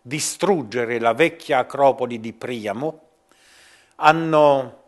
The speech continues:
fatto costruire dai loro artigiani sul litorale di Troia un grande cavallo, hanno fatto finta di fuggire, di abbandonare il campo di battaglia.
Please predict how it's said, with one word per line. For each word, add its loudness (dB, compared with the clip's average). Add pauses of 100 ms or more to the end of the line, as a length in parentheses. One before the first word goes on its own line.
(160)
fatto 2
costruire -4 (760)
dai -2
loro 2 (560)
artigiani 2
sul -10
litorale 4
di -10
Troia 0 (400)
un -10
grande -2
cavallo, 4
hanno 0
fatto -6
finta -8
di -10
fuggire, -10 (460)
di -4
abbandonare 4
il -10
campo -6
di -12
battaglia. -4